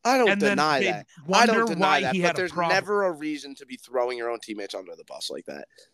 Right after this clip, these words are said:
Speaker 1: like he was constantly. There's never a reason to be active. I always find it, as someone that wants to pursue sports media, I
Speaker 2: Sure.
Speaker 1: find him to be an asshole to the media and always talk about, like, "Oh, yeah, I, I hate the media," and then he'll actively go on, like, the Pat McAfee show.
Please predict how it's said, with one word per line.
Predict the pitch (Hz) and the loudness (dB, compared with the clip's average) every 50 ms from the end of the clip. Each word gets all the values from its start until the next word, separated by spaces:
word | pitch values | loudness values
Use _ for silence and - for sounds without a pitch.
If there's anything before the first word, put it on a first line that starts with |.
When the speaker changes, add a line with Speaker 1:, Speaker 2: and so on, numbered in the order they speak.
| _ _ | _ _
Speaker 1:
like | - 120 120 120 | 4 4 4 4
he | - 131 | 2 0
was | 120 110 107 104 104 - | 2 2 2 0 0 0
constantly. | - 107 98 104 104 - 107 104 107 98 - - - _ _ | -2 0 0 0 -2 -2 -4 -4 -4 -4 -6 -12 -20 _ _
There's | 120 143 139 | 2 2 2
never | 131 165 175 180 175 190 185 170 | 4 4 4 4 4 2 2 0
a | |
reason | 143 123 127 131 135 127 117 131 120 120 | -2 -6 -6 -6 -6 -4 -6 -6 -8 -8
to | - 127 | -12 -12
be | 117 120 113 110 - _ _ _ _ _ _ _ - | -12 -10 -12 -12 -12 _ _ _ _ _ _ _ 0
active. | - 123 127 131 - - 151 131 127 - - | 4 4 4 4 0 -6 -14 -14 -14 -10 -6
I | 151 175 214 247 | -2 0 2 2
always | 247 233 214 196 170 - 113 117 - | 2 2 0 -2 -2 -6 -12 -10 -2
find | 170 156 156 147 | 0 0 0 0
it, | 147 135 - _ _ _ _ _ _ _ _ _ _ _ - | -4 -6 -8 _ _ _ _ _ _ _ _ _ _ _ -4
as | 170 175 175 - | -2 -2 -2 -2
someone | - - 240 226 226 220 | -2 -2 0 0 0 2
that | 208 185 160 147 | 2 0 0 0
wants | 151 170 175 170 - - | -2 -4 -4 -4 -6 -10
to | - | -12
pursue | - 156 139 - - 143 | -12 -12 -12 -10 -12 -12
sports | 120 - - 151 143 127 - | -12 -8 -6 -4 -6 -4 -6
media, | 131 127 107 90 85 76 73 - _ _ _ _ _ _ _ _ - | -8 -10 -8 -10 -12 -14 -16 -18 _ _ _ _ _ _ _ _ 0
I | 127 147 170 180 | 4 6 6 4
Speaker 2:
Sure. | 160 135 | 4 2
Speaker 1:
find | 120 160 147 143 131 | 2 2 2 2 0
him | 117 160 165 160 | -4 -8 -6 -6
to | 147 147 | -6 -8
be | 135 127 120 | -6 -10 -10
an | 104 90 - _ - | -12 -12 -16 _ -4
asshole | 113 123 123 123 120 - - 127 120 113 107 | -2 -2 -2 -2 -4 -8 -8 -8 -8 -8 -8
to | - - 131 | -12 -14 -10
the | 117 117 | -10 -8
media | 113 113 117 117 110 113 110 110 - _ _ _ _ _ - | -8 -8 -8 -8 -6 -6 -6 -6 -8 _ _ _ _ _ 2
and | 135 156 156 | 4 4 6
always | 156 156 151 | 4 4 4
talk | - - 151 143 - | 4 4 4 4 2
about, | - 143 143 135 | 0 0 0 0
like, | 131 127 120 - | 0 -2 0 0
"Oh, | 151 147 135 | 2 2 2
yeah, | 127 135 143 123 120 | 0 -2 -2 0 -2
I, | 123 - - | -2 -2 -2
I | 120 135 | -4 -4
hate | 135 139 190 196 - | -2 -4 -6 -6 -6
the | - 160 | -8 -8
media," | 143 147 143 131 131 127 123 | -8 -8 -6 -6 -6 -6 -6
and | 135 139 | -6 -6
then | 143 139 | -6 -8
he'll | 139 151 143 139 | -6 -6 -4 -2
actively | 131 131 127 - - 131 120 127 | -2 -2 -4 -6 -10 -12 -12 -10
go | 113 131 120 | -8 -8 -8
on, | 120 123 | -6 -8
like, | 127 123 | -8 -10
the | - 123 | -10 -14
Pat | - - 123 117 110 - | -10 -6 -6 -6 -6 -6
McAfee | 104 107 110 110 - 113 - 135 135 | -6 -8 -8 -8 -12 -12 -12 -10 -10
show. | 123 - | -4 -2